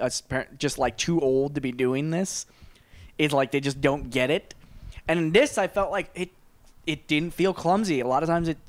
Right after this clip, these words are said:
feels clumsy, and this felt like, like, actually, like, yeah, you would wanna be kind of like a YouTube ce-, celebrity, especially if he was a kid. Uh, I think, uh,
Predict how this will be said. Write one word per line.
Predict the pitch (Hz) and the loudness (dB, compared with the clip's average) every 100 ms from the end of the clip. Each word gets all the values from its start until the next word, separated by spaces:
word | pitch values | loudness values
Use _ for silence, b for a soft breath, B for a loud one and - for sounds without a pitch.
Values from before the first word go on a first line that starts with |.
| - - | -14 -2
feels | 165 165 | 2 2
clumsy, | - 156 170 180 | 0 0 2 2
and | 135 139 | 0 0
this | 139 | -2
felt | - 139 139 | 2 2 4
like, | 131 127 - 165 143 131 | 2 0 -4 -12 -12 -2
like, | 120 113 | -2 0
actually, | 123 127 - 135 127 | -2 0 0 0 2
like, | 123 120 | 0 2
yeah, | 233 349 285 156 | 4 6 6 4
you | 151 | 0
would | 254 226 190 | -4 -6 -2
wanna | 196 262 | 2 4
be | 247 285 | 2 -2
kind | - - 233 | -2 0 2
of | |
like | 254 277 | 2 2
a | 277 | 2
YouTube | 262 320 370 214 | 2 2 0 -2
ce-, | 202 180 170 - | -2 0 0 0
celebrity, | 175 165 143 - B | 0 2 0 -4 B
especially | - 156 165 233 | -4 -2 2 2
if | 214 | 2
he | 240 | 0
was | 240 | -2
a | |
kid. | 240 254 240 - b b b b - | -2 0 0 -2 b b b b 0
Uh, | 160 151 143 b b b b | 4 4 2 b b b b
I | - 151 | 0 2
think, | 180 156 - | 2 0 -2
uh, | 147 147 131 127 | 2 4 4 0